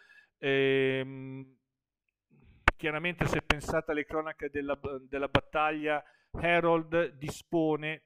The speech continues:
tutte le sue unità su questa montagnetta larga circa ottocento metri e, eh,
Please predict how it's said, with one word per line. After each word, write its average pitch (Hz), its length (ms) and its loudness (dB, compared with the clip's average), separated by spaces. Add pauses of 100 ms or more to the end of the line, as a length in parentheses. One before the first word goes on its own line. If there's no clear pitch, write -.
(120)
tutte 202 320 -6
le 175 100 2
sue 180 120 -4
unità 160 380 -2
su - 160 -6
questa 151 300 -6
montagnetta 160 840 -6
larga 147 460 0
circa - 380 -4
ottocento 147 560 -8
metri 147 460 -6 (380)
e, 170 360 6
eh, 127 1000 2